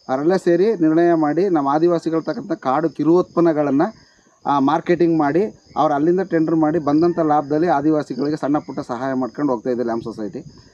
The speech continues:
ಈಗ ನಮ್ಮ ಕಾಳಪ್ಪ ಅವರು ಈಗ already ಕಾಳ ಕಲ್ಕರನವರು ಕೂಡ ಈಗ ಅಧ್ಯಕ್ಷರಾಗಿದ್ದಾರೆ, ನನ್ನ ಸ್ನೇಹಿತರು. ಆ, ಹಿಂಗಾಗಿ ಅದು ಕ-, ಒಂದು ಲ್ಯಾಂಪ್ ಸೊಸೈಟಿ ನಡ್ಕೊಂಡು ಹೋಗ್ತಾ ಇದೆ. ಈ ಉದಾಹರಣೆ ಈಗ ನಮ್ಮ ಲ್ಯಾಂಪ್ ಸೊಸೈಟಿ ಇದೆ,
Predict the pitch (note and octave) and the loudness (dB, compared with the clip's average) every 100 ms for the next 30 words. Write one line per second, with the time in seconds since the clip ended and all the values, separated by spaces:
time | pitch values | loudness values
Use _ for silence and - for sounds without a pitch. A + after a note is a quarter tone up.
0 | _ - - C3+ C3+ C3 B2 B2 B2+ B2 | _ -20 -6 -2 0 0 0 0 -2 -2
1 | B2+ C#3+ D3 D3 C#3+ D3 C3 C3 C#3+ D3 | -2 -2 -2 -4 -4 -2 0 0 0 0
2 | D3 B2+ A#2 G#2+ - C#3 D3+ D3 C3 C#3 | 0 0 -2 -4 -4 -2 -2 -4 -4 -4
3 | C3+ C3+ C3+ D3 D3 D#3+ C#3+ B2 A2 A2+ | -2 -2 -4 -4 -2 0 0 -2 -4 -4
4 | B2+ A2+ C#3+ C3+ A#2+ G#2 G2+ C3 _ _ | -4 -2 -4 -4 -4 -4 -6 -10 _ _
5 | _ _ A#2 A#2+ A2 B2+ B2+ G#2 A#2 - | _ _ -4 -4 -2 -2 -2 -2 -8 -10
6 | _ _ _ _ - - C#3+ D3 F3 F3 | _ _ _ _ -14 -10 -2 0 2 2
7 | F#3+ F3 E3+ D3+ C#3 C#3 - C3+ C3 B2 | 2 2 2 2 -2 -6 -4 -2 0 2
8 | A#2+ A#2+ C3+ D3+ D3+ C#3 B2+ B2 A2 A2+ | 0 0 0 0 0 0 -2 -4 -6 -4
9 | A2+ E3+ D#3+ D3+ D3+ F3 C3 B2 B2+ - | 0 0 0 -4 -2 0 0 0 -2 -2
10 | A#2 G2 - - - - - C3+ C#3+ C#3 | -6 -6 -10 -20 -20 -20 -6 0 2 2
11 | C3+ B2 B2 D#3+ G3+ G3+ G3 F#3+ E3+ C#3+ | 0 0 0 2 2 2 2 2 2 2
12 | F3 F#3+ F#3+ G3 F3 F#3+ F3+ F#3 | 0 0 0 0 2 2 2 2